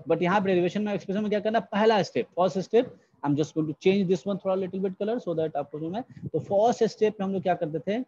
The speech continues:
from the virtual ground concept, from the, जो पहले हम लोग apply करते हैं, from the virtual ground concept। सिर्फ दो ही concept इसमें है,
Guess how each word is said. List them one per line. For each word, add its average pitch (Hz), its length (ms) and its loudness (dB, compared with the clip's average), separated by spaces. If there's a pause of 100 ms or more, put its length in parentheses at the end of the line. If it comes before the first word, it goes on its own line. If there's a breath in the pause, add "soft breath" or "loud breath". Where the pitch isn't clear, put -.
(500)
from 202 440 6
the 175 120 6 (120)
virtual 214 720 4
ground 156 400 4
concept, 113 380 -4 (140)
from 139 280 2
the, 269 160 2 (300)
जो 139 100 0
पहले 160 200 2
हम 170 80 2
लोग 165 100 2
apply 151 240 4
करते 127 240 -2
हैं, 107 220 -8
from 143 220 -2
the 254 80 0 (420)
virtual 160 800 2 (120)
ground 135 400 4
concept। 113 440 -6
सिर्फ 175 140 0
दो 160 160 2
ही 190 120 4
concept 190 460 0
इसमें 165 220 -2
है, 147 200 -2